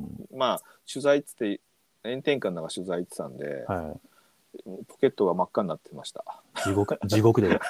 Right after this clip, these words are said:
Speaker 1: すね、
Speaker 2: <laughs> よく、
Speaker 1: それはね。
Speaker 2: もう本当に。
Speaker 1: ええ。
Speaker 2: うん。っていうのはあるけど。
Speaker 1: そっか。
Speaker 2: うん。
Speaker 1: あとは何だろう。まあ、書店、<coughs> 出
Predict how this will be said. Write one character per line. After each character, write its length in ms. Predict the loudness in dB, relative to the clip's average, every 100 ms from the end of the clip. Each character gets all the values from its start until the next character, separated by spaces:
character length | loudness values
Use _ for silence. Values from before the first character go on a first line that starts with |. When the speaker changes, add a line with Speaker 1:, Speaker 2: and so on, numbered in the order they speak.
| -10 _ 6
Speaker 1:
す 100 | 6
ね、 60 |
Speaker 2:
<laughs> 60 | 6
よ 40 |
く、 80 | -2
Speaker 1:
そ 60 | -10
れ 60 |
は 60 | -10
ね。 140 | -10 2
Speaker 2:
も 60 | 2
う 20 |
本 240 | 4 -2 -2 -4
当 180 | 0 0
に。 100 | 0
Speaker 1:
え 260 | -4 -8 -8 -2
え。 160 | -2 0
Speaker 2:
う 80 | 0
ん。 120 | 0
っ 40 | -6 _ _ -20 -20 -2
て 60 | 4
い 60 | 4
う 40 |
の 60 | 4
は 60 |
あ 20 | -2
る 60 |
け 60 | -6
ど。 80 | -10
Speaker 1:
そ 40 |
っ 240 | -16 _ -8
か。 40 |
Speaker 2:
う 40 |
ん。 140 | -8 -10 _ 4
Speaker 1:
あ 120 | 8
と 120 | 12
は 140 | 12 12
何 200 | 8 8
だ 80 | 4
ろ 220 | 2 -4 _ 6
う。 40 |
ま 60 | 6
あ、 60 | 4
書 200 | 2 8
店、 560 | 10 12 12 10 4 -2 _ _ _ _
<coughs> 400 | _ _ _ _
出 300 | 0 2